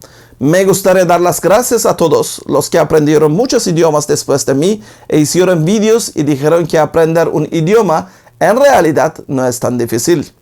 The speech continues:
Me siento feliz si he podido ayudarles un poco a aprender estas lenguas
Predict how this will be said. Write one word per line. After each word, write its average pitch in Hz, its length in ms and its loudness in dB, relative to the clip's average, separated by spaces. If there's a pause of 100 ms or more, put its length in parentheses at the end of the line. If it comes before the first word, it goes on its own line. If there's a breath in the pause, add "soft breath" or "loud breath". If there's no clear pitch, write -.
(380 loud breath)
Me 151 120 0
siento 190 420 0
feliz 175 280 0
si 180 80 0
he 160 60 2
podido 196 380 0
ayudarles 147 540 0
un 139 220 -2
poco 175 260 0
a 147 80 4
aprender 147 420 0
estas 131 300 -2
lenguas 180 540 0